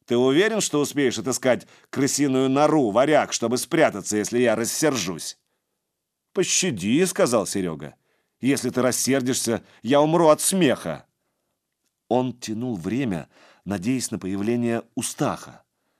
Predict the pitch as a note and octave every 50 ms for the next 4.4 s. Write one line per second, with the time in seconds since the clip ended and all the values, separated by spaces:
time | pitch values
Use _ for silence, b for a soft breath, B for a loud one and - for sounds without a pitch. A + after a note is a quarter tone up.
0 | _ _ _ _ _ _ _ - F2 F2 - D#3+ F3 E3 D3+ D3+ D3 - C#3+ C#3
1 | C#3 C3+ D3 D3 C3 A#2+ C3+ C3 G#2+ - - - G2+ F2+ G2 G2+ A2+ A#2 B2+ C#3
2 | C#3 B2+ A#2+ - - F#2 F2 - - G#2+ A2 B2 A#2 G2+ - - G#2 F2 - C3
3 | A#2+ G#2 G2 - - - G2 F2+ G2+ F#2+ - - - A#2 A2 F#2+ - - G2 F2+
4 | - A2 B2 C3 C3+ C3 A2 F2+